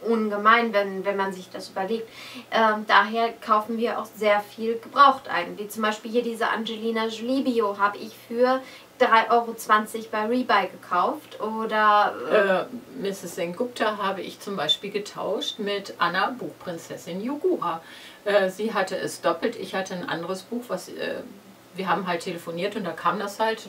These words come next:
Speaker 2: dass ich gesagt habe, "Ach Mann, mich interessieren momentan Hexen", und ich habe da noch so ein süßes Buch gesehen, sagte, "Mann, ich habe das doppelt", und dann habe ich halt gefragt, "Sag mal, interessiert dich vielleicht dieses oder jenes?", so, und dann haben wir uns eben ausgetauscht.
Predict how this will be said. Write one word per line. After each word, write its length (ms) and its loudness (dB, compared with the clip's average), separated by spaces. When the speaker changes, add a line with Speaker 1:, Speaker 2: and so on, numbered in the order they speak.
Speaker 2:
dass 180 -2
ich 100 -12
gesagt 380 -2
habe, 180 -4
"Ach 80 -6
Mann, 240 -4
mich 180 -8
interessieren 480 -8
momentan 380 -10
Hexen", 400 -8
und 260 -6
ich 100 -6
habe 100 -4
da 80 -4
noch 120 -2
so 120 -10
ein 60 -2
süßes 300 -8
Buch 200 -6
gesehen, 280 -2
sagte, 280 -12
"Mann, 140 -2
ich 140 -12
habe 100 -6
das 200 -10
doppelt", 340 2
und 400 -10
dann 220 -4
habe 100 -8
ich 100 -8
halt 140 -2
gefragt, 320 -6
"Sag 120 -8
mal, 260 0
interessiert 480 -10
dich 100 -16
vielleicht 280 -6
dieses 300 -12
oder 140 -10
jenes?", 380 -4
so, 100 0
und 120 0
dann 120 -6
haben 100 -4
wir 60 -4
uns 160 -8
eben 200 -10
ausgetauscht. 640 -4